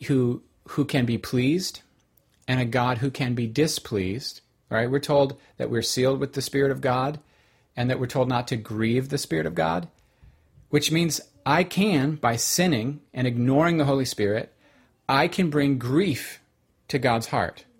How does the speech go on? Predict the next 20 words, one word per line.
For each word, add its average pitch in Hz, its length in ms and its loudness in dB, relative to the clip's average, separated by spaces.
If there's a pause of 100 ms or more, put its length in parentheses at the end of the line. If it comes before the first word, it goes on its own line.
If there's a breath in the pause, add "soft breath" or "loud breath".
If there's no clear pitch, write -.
(140)
right? 139 280 0 (280 soft breath)
Or 185 400 6 (640 soft breath)
by 120 140 0
partnering 151 480 4
with 127 100 0
the 127 80 0
Holy 123 200 0
Spirit, 135 260 2
I 131 60 0
can 147 120 0
bring 147 180 2
joy 170 240 2
to 175 60 2
God's 95 300 -4
heart, 85 240 -6
right? 117 320 -2 (520 soft breath)
I 139 140 6
have 185 320 4
friends 175 560 0 (760 soft breath)
who 143 500 2